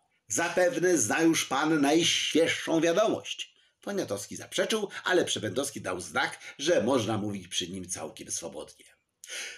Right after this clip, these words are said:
Pułkownik Rozen, zanim z wieściami do Ojca Świętego podążył,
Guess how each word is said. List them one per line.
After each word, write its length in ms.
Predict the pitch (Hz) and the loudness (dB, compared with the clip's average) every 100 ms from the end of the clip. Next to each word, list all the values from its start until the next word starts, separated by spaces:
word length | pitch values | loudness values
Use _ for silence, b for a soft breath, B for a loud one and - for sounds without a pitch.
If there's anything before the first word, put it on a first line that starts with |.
| B | B
Pułkownik 480 | 208 226 277 277 233 | 4 4 4 4 4
Rozen, 680 | 262 180 131 135 135 151 _ | 4 4 4 2 2 -2 _
zanim 520 | - 175 180 160 131 - - | -4 0 2 2 2 -2 -8
z 160 | 95 | -2
wieściami 540 | 131 151 - 175 165 117 | 2 2 2 2 2 4
do 180 | 120 - | 2 4
Ojca 340 | 170 139 117 | 4 4 0
Świętego 400 | 120 117 156 170 | 0 0 2 2
podążył, 640 | 185 196 233 185 202 196 | 2 4 4 4 4 2